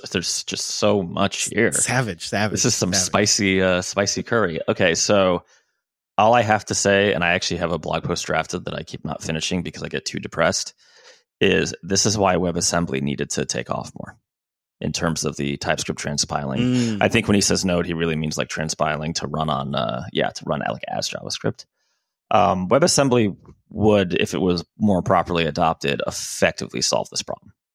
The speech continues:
Speaker 1: And I don't need to link to, because you can Google yourself or DuckDuckGo if you're a Freedom Penguin,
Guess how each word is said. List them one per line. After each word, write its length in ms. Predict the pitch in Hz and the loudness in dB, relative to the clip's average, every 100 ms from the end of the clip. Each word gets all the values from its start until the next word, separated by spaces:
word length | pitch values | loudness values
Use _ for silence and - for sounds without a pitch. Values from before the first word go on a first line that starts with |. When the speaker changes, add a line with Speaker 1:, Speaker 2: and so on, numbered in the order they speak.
| _ _ - - | _ _ -20 -6
Speaker 1:
And 300 | - 76 76 | 0 2 2
I 200 | 73 87 | 2 2
don't 280 | 92 92 90 | 4 2 2
need 220 | 95 85 | 0 0
to 140 | - 98 | -2 0
link 260 | 117 120 - | 2 2 0
to, 240 | 123 117 | 2 2
because 260 | 101 82 80 | 2 -2 -4
you 120 | 76 | -4
can 120 | 80 | -4
Google 300 | 80 78 78 | -4 -2 -2
yourself 640 | 82 - 110 107 107 - - | -2 2 4 4 2 -4 -10
or 80 | |
DuckDuckGo 640 | - - - - - 95 92 | -4 -4 0 -2 2 4 4
if 140 | - | 0
you're 80 | 95 | -6
a 60 | - | -4
Freedom 320 | 95 95 92 | 0 2 2
Penguin, 440 | 92 - 90 87 | 2 2 2 0